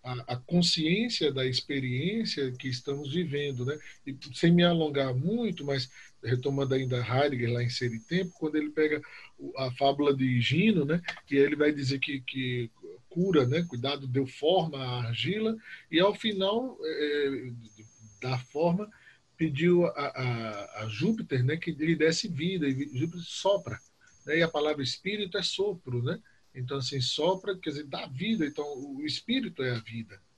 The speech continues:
É, e Heidegger vai finalizar dizendo que, que é a mesma coisa que presença. Então, de alguma maneira, estamos buscando, é, nesse tipo de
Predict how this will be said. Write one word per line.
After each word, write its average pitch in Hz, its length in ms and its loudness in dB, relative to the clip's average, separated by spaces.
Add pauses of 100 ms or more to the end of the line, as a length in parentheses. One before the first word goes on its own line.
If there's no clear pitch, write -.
(340)
É, 117 340 -8
e 110 100 -4
Heidegger 123 420 2
vai 127 100 -2
finalizar 147 640 -2
dizendo 175 400 0
que, 180 320 -4 (320)
que 151 120 -2
é 143 60 4
a 143 40 0
mesma 156 340 0
coisa 165 240 -2
que 170 120 -12
presença. 143 760 -2 (300)
Então, 156 160 -2
de 156 80 4
alguma 185 340 6
maneira, 196 380 4
estamos 180 460 0
buscando, 156 880 -2 (340)
é, 127 680 -2
nesse 131 560 -4
tipo 147 280 -6
de 127 400 0